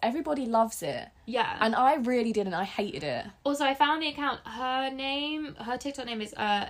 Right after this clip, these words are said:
Speaker 2: Reading to Escape Present. Um, and she's just really lovely. And we had a really great chat. Uh, 'cause, like, I was just messaging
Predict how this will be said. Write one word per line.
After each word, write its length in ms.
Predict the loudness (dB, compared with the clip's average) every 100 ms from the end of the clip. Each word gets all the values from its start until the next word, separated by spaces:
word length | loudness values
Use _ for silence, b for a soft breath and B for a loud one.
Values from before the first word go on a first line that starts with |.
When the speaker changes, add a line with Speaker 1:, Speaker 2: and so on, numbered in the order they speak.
| -2
Speaker 2:
Reading 300 | -2 -2 -4
to 100 | -8
Escape 380 | -6 -4 -4 -6 _ _
Present. 520 | -4 -4 -4 -6 -8 -14 B B B B 2
Um, 600 | 4 4 2 0 -4 -6 b b _
and 200 | 4 4 2
she's 260 | 0 0
just 200 | -2 -4
really 340 | -2 0 0 0
lovely. 320 | 0 0 -2
And 80 | -2
we 60 |
had 140 | -2 -4
a 40 |
really 300 | -4 -4 -4
great 300 | -2 -2 -2
chat. 380 | -4 -2 -2 -4 -12 _ _ 0
Uh, 300 | 4 4 2 0
'cause, 120 | 2
like, 180 | 2 4
I 120 | 2
was 100 | 2
just 120 | 4
messaging 320 | 4 4 2